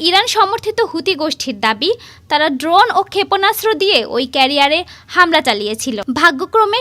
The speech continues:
সব নাবিক নিরাপদে আছেন, একজন সামান্য আহত হয়েছেন। নৌবাহিনীর বিবৃতিতে বলা হয়েছে, জেটটি টানার সময় টানার দল নিয়ন্ত্রণ হারিয়ে ফেলে।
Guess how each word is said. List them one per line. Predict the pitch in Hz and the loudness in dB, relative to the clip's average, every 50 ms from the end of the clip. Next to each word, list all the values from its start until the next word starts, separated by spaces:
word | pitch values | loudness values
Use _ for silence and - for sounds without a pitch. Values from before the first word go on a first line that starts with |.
| 480 - | -2 0
সব | - 370 370 370 277 262 254 | 2 2 2 2 2 2 2
নাবিক | 240 262 247 320 - - | 2 2 2 0 -2 -2
নিরাপদে | 277 269 269 277 269 - 294 269 226 214 | -2 0 0 0 0 0 -2 -2 -2 -4
আছেন, | 190 185 - - - 202 - 214 - - - - - - _ | -4 -6 -6 -8 -10 -10 -12 -12 -16 -20 -20 -20 -20 -8 _
একজন | - 349 330 285 392 453 | -2 -2 0 0 0 -2
সামান্য | 427 427 427 415 415 427 440 466 440 - 277 | 2 2 2 2 2 0 2 2 2 2 2
আহত | 269 302 339 - 359 | 0 -4 -4 -4 -4
হয়েছেন। | 311 277 240 214 220 - - 240 190 180 - _ _ _ - - - - - - - | -4 -4 -4 -4 -4 -6 -8 -8 -8 -10 -14 _ _ _ -20 -20 -20 -20 -20 -10 -4
নৌবাহিনীর | 269 311 339 392 349 440 480 466 494 494 523 523 415 | 0 2 2 4 4 4 4 4 2 0 -2 -2 0
বিবৃতিতে | 320 349 269 339 392 403 415 - 440 359 247 226 | 0 -2 -2 -2 -4 -4 -2 0 0 0 0 0
বলা | 208 214 240 320 | 0 0 0 0
হয়েছে, | 320 392 403 427 415 - - 381 226 - - _ - - - - _ - | 0 2 2 2 0 0 -2 -2 -2 -2 -4 _ -20 -20 -20 -18 _ -8
জেটটি | 262 240 339 392 - - 427 453 | -4 -2 -2 -2 0 0 0 2
টানার | 453 427 370 392 415 453 453 - - | 2 2 0 0 0 0 0 -2 -2
সময় | 440 440 440 440 453 494 539 587 554 - - - | -4 -2 0 0 0 0 -2 -4 -8 -14 -4 0
টানার | 381 339 349 359 381 403 - - | 2 2 2 2 2 0 0 2
দল | 415 440 453 392 311 | 2 2 2 2 0
নিয়ন্ত্রণ | 302 311 339 339 - 403 392 359 | -2 -2 -4 -4 -2 -2 -2 -2
হারিয়ে | 269 262 220 226 220 240 | -2 -2 -2 0 -2 -2
ফেলে। | 262 - 247 208 185 180 | -2 -2 -4 -4 -4 -6